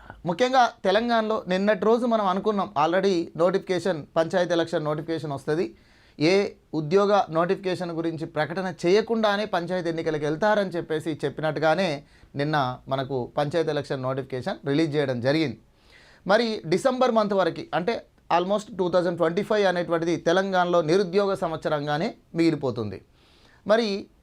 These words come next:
ఆంధ్రప్రదేశ్ రాష్ట్రంలో కూడా స్థానిక సంస్థల ఎన్నికలు అనేటువంటివి మనకు నెక్స్ట్ ఇయర్ రాబోతున్నాయి, జనవరిలో రాబోతున్నాయి. So ఈ సందర్భంగా అసలు మనం ప్రిపరేషన్లో ఉండాల్సినటువంటి అభ్యర్థులు ఎవరైతే ఉన్నారో,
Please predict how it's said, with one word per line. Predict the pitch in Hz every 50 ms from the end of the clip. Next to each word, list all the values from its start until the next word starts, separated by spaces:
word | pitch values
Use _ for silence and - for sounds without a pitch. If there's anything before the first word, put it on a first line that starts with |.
| _ _
ఆంధ్రప్రదేశ్ | 165 170 208 240 247 - 254 - 233 233 233 233 226 226
రాష్ట్రంలో | 202 190 190 - - 202 196 196 202 196
కూడా | - 185 180 202 - - -
స్థానిక | - - 190 185 208 220 208
సంస్థల | - 220 202 202 202 - 190 170
ఎన్నికలు | 170 170 196 220 208 220 208 196 190
అనేటువంటివి | 175 170 165 160 165 165 160 180 196 190 165 - - -
మనకు | 143 143 143 143 143
నెక్స్ట్ | 139 151 156 - - 220
ఇయర్ | 214 208 175
రాబోతున్నాయి, | 160 151 151 151 156 160 156 156 160 202 - - -
జనవరిలో | 131 139 139 143 147 156 151 160 160 139 135 -
రాబోతున్నాయి. | 120 131 131 127 123 127 123 - 113 107 90 - - _ _ _ _ _ - _ _ -
So | - 262
ఈ | - 208 208 247 262
సందర్భంగా | 247 240 208 208 220 240 254 220 240 220 214 220 214 196 - - _ -
అసలు | 170 - 247 233 220
మనం | 220 214 208 202
ప్రిపరేషన్లో | 202 208 202 202 240 269 269 254 247 254 247 233 233 240 240 - -
ఉండాల్సినటువంటి | 175 185 196 202 202 202 202 - 202 196 170 170 185 180 170 175 -
అభ్యర్థులు | 151 151 147 185 214 214 208 - 170
ఎవరైతే | 151 156 190 220 226 220 - 190
ఉన్నారో, | 160 139 123 113 107 135 -